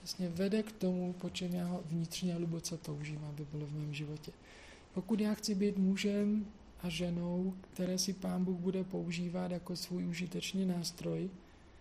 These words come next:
tak, eh, tak to, co dělám, by k tomu mělo směřovat. A, ale možná,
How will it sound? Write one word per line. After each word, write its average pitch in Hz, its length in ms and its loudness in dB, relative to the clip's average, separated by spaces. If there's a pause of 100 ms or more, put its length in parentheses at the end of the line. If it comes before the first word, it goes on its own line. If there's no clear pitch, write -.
(440)
tak, 165 360 -4
eh, 170 340 2 (220)
tak - 180 -8
to, 180 120 0
co 185 180 0
dělám, 180 320 0
by 170 80 0
k - 100 -10
tomu 180 280 0
mělo 175 300 2
směřovat. 185 580 0 (1040)
A, 151 420 -4 (840)
ale 160 120 -2
možná, 180 600 0